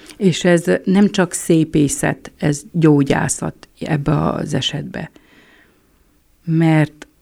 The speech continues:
ha felhúzunk egy cipőt, és nem fáj a lábunk, hát az már egy nagyon jó dolog.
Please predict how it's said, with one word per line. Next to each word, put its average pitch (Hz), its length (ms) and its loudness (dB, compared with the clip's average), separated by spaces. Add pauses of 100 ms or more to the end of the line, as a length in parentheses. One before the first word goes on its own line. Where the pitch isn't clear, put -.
(160)
ha - 160 -8
felhúzunk 170 640 0
egy 175 140 2
cipőt, 160 460 -2
és 156 140 0
nem 156 180 0
fáj 160 280 0
a 156 60 0
lábunk, 170 600 -4
hát 160 200 -6
az 160 120 -6
már 160 260 -4
egy 156 100 -4
nagyon 147 340 -2
jó 143 320 0
dolog. 143 320 -4